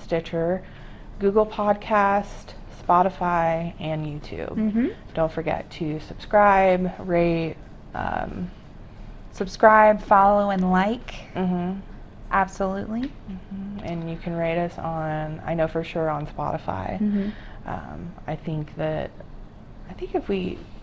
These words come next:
Speaker 1: get more stars than we get, um, to be featured in some places.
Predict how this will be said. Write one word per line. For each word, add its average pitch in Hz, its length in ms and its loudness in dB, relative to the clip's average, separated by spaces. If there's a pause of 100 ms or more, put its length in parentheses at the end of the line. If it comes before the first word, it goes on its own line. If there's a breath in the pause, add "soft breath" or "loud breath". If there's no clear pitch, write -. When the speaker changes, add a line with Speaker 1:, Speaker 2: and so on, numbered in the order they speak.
(160)
Speaker 1:
get 175 220 0
more 165 240 -2
stars 156 420 -2
than 156 160 0
we 151 320 -2
get, 151 320 2 (420)
um, - 480 0 (600)
to 196 100 -2
be 175 160 0
featured 226 560 -4
in 240 120 -2
some 240 520 -4 (100)
places. 226 640 -4